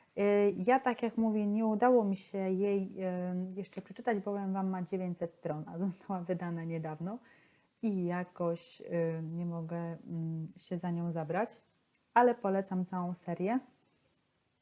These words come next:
I jeśli ktoś na przykład też lubi, e, styl pisania Joanne Rowling, e, ale wiadomo, Harry Potter już się skończył, więc, a jeśli lubi też kryminały, to polecam to.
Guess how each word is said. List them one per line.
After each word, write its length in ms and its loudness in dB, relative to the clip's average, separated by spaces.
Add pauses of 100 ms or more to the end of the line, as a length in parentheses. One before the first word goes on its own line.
(880)
I 80 -2
jeśli 240 0
ktoś 200 -6
na 80 -2
przykład 260 -8
też 240 -6
lubi, 440 -2 (720)
e, 280 -4
styl 260 4
pisania 640 -6 (420)
Joanne 320 -4
Rowling, 520 -8 (500)
e, 300 -10
ale 160 -6
wiadomo, 320 -4
Harry 240 -6
Potter 340 -8
już 120 -8
się 120 -12
skończył, 540 -6 (500)
więc, 200 -4 (120)
a 80 2
jeśli 260 2
lubi 180 2
też 160 -8
kryminały, 580 -2
to 320 -10 (160)
polecam 480 0
to. 80 -20